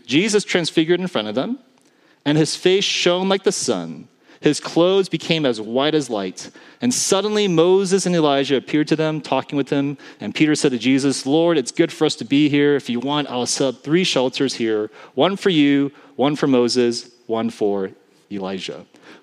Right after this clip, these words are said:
Bizarre scene, interesting scene. When I was younger, I read the scene of the Transfiguration. I just thought of Lion King.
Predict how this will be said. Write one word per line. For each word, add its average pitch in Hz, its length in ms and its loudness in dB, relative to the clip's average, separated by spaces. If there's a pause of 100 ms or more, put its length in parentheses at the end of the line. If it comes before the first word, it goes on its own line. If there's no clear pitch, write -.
(160)
Bizarre 151 520 2
scene, 117 680 -2
interesting 180 500 -2
scene. 113 260 -4
When 117 140 0
I 156 100 0
was 156 160 -2
younger, 156 400 0
I 127 160 -2
read 135 260 0
the 143 80 -2
scene 143 200 -2
of 135 60 2
the 123 60 0
Transfiguration. 131 720 -2
I 127 120 -2
just 165 240 0
thought 135 180 2
of 98 160 -4
Lion 110 380 -2
King. 175 400 -6